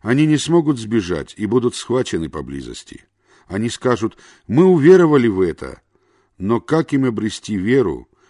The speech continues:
или заслужить прощение – в таком далеком месте? Они не верили в это прежде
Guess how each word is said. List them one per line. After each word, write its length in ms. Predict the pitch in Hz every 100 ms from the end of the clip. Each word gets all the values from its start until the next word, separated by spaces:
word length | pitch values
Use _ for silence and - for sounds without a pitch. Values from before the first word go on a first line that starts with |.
| _
или 260 | 123 135 120
заслужить 580 | 98 - 92 80 87
прощение – 680 | - 71 - 123 120 71 65 _ _ _
в 100 | _
таком 440 | 202 - 165 151
далеком 480 | 82 69 85 - 73
месте? 540 | 67 65 - - - _ _ _ _ _ _ _ _ _ _ _ _ _ _ _ _ _
Они 300 | 110 127 147
не 140 | 147
верили 340 | 139 139 135 120
в 120 | 113
это 200 | 113 101
прежде 680 | - 135 127 104 120 117